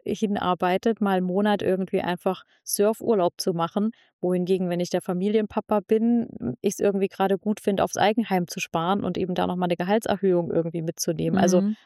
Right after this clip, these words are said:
Speaker 1: auch da einfach ein Verständnis dafür zu entwickeln, Menschen ticken halt unterschiedlich und haben einfach unterschiedliche Bedürfnisse. Und meine Aufgabe als Führungskraft ist es, dafür einen Rahmen zu geben, dass sie sich bestmöglich entfalten können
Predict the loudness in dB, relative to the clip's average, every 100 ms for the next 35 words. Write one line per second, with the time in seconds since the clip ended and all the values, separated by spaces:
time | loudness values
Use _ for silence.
0 | _ -4 2 2 2 0 -4 -6 -4 -4
1 | 0 -2 0 -2 -2 -2 0 0 0 -4
2 | -4 -4 -4 -2 0 0 -2 _ _ _
3 | 0 0 2 0 0 0 0 0 0 -2
4 | -2 -2 -2 -2 -2 0 -2 -2 -2 -2
5 | -2 -2 -4 -2 -4 -4 -6 -6 -6 -4
6 | -2 -2 0 0 -2 0 -2 0 0 2
7 | 2 0 -2 0 0 0 -2 -2 0 -2
8 | -4 -6 -4 -6 -2 -2 0 -2 0 -2
9 | 0 -4 0 0 0 -4 -2 0 2 0
10 | _ _ _ _ -4 -2 -4 -2 -2 0
11 | 0 0 0 -2 -4 0 2 2 0 -4
12 | -2 -4 -4